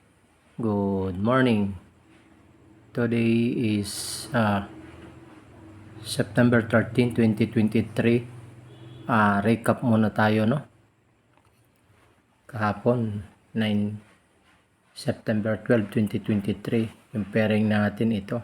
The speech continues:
nine four four three, four zero, seven eight, seven one, seven six. Ang pa-sure natin is seven. So, dito,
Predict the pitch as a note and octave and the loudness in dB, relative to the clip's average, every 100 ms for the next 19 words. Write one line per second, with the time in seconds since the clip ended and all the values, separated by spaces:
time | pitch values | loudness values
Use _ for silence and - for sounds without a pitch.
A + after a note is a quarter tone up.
0 | - A#2 G2+ G2 - A2 G#2+ - G#2 G2+ | -10 -8 -6 -6 -4 -6 -6 -2 -2 -2
1 | - A#2+ A#2 - _ _ _ _ _ - | -6 -6 -6 -8 _ _ _ _ _ -6
2 | A#2 A2 A#2 G2 G2+ G#2 - A2 G#2 G#2 | -6 -4 -2 -2 -2 -4 -2 -2 0 0
3 | A#2 G#2+ - G#2+ F#2 G#2 A2+ B2+ A#2+ - | -2 -4 -4 -4 -2 -2 0 0 -2 -2
4 | G2 G#2+ G2 - C#3+ - - - _ _ | -2 -4 -6 -8 -8 -10 -12 -14 _ _
5 | _ _ _ _ _ _ _ _ _ _ | _ _ _ _ _ _ _ _ _ _
6 | _ _ _ A#2 A2 G#2+ G#2+ G#2 G#2 G2+ | _ _ _ -6 -4 -2 -2 -4 -4 -4
7 | G2+ G2 G2+ G2+ G#2 - _ _ _ _ | -6 -6 -8 -10 -14 -20 _ _ _ _
8 | _ _ A#2+ - B2 G2+ G#2+ G#2 G2+ A2+ | _ _ -10 -4 -4 -2 -2 -4 -4 -4
9 | A#2 - - B2+ G#2+ F#2+ - _ _ _ | -4 -6 -2 0 0 -4 -8 _ _ _
10 | _ _ _ _ _ _ _ _ - B2+ | _ _ _ _ _ _ _ _ -8 -4
11 | A#2 A#2 A2+ F#2 _ _ _ _ _ _ | -2 -2 -4 -8 _ _ _ _ _ _
12 | _ _ _ _ _ _ _ _ _ _ | _ _ _ _ _ _ _ _ _ _
13 | _ _ A#2 A#2+ - A2 A#2 | _ _ -6 -6 -2 -2 -4